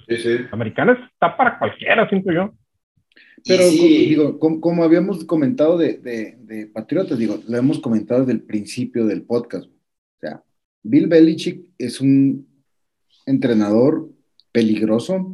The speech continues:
Speaker 3: que el equipo que agarre lo va a hacer
Speaker 2: prepara
Speaker 3: A lo
Speaker 2: los
Speaker 3: mejor no
Speaker 2: partidos muy
Speaker 3: campeón,
Speaker 2: bien,
Speaker 3: bueno,
Speaker 2: güey. Le
Speaker 3: pero,
Speaker 2: hace la vida
Speaker 3: pero,
Speaker 2: imposible al
Speaker 3: pero a lo
Speaker 2: quarterback,
Speaker 3: mejor
Speaker 2: al
Speaker 3: por
Speaker 2: quarterback contrario, güey.
Speaker 3: Por eso te digo. Entonces, Bill Belichick,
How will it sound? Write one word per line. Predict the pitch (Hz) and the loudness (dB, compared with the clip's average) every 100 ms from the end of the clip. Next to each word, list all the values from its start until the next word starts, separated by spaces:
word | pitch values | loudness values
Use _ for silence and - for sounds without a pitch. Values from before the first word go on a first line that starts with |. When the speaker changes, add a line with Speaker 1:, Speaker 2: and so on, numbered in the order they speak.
| - | -6
Speaker 3:
que | 120 | -2
el | 117 | 0
equipo | 113 117 165 | 0 -4 -4
que | 151 | -2
agarre | 110 110 131 151 | 2 2 2 2
lo | 131 98 | 2 0
va | 104 | -2
a | |
hacer | 107 123 120 120 120 117 117 110 _ _ _ _ _ _ - | -2 0 0 0 -4 -6 -10 -14 _ _ _ _ _ _ 2
Speaker 2:
prepara | 147 135 139 180 | 4 4 6 6
Speaker 3:
A | |
lo | 202 | 6
Speaker 2:
los | 160 | 6
Speaker 3:
mejor | 151 160 | 4 4
no | 165 | 4
Speaker 2:
partidos | 165 160 | 4 4
muy | 170 | 6
Speaker 3:
campeón, | 160 151 | 6 8
Speaker 2:
bien, | 165 | 8
Speaker 3:
bueno, | 185 165 | 8 6
Speaker 2:
güey. | 170 139 | 6 6
Le | |
Speaker 3:
pero, | 156 - | 6 6
Speaker 2:
hace | 220 | 4
la | 202 | 4
vida | 165 175 208 | 4 2 0
Speaker 3:
pero, | 147 135 | 2 2
Speaker 2:
imposible | 139 160 170 190 | 2 0 0 0
al | 160 | 0
Speaker 3:
pero | 175 - - | 0 4 4
a | |
lo | 135 | 4
Speaker 2:
quarterback, | |
Speaker 3:
mejor | 143 143 | 2 0
Speaker 2:
al | 131 | 0
Speaker 3:
por | 123 | 0
Speaker 2:
quarterback | 156 180 170 - - | 2 4 2 -2 -8
contrario, | 127 123 139 175 185 | -6 -4 -2 0 0
güey. | 147 131 107 98 - _ _ _ | 0 -2 -4 -6 -14 _ _ _
Speaker 3:
Por | 131 127 | -2 0
eso | 123 123 151 | 0 -2 -4
te | 147 | 0
digo. | 139 208 175 113 107 | 2 0 -2 -4 -6
Entonces, | 131 110 123 127 147 - _ _ _ _ _ _ _ _ _ - - - - | -6 -2 0 0 -2 -6 _ _ _ _ _ _ _ _ _ -20 -20 -20 -6
Bill | 113 147 | 2 4
Belichick, | 151 151 165 165 - | 6 6 4 -2 -6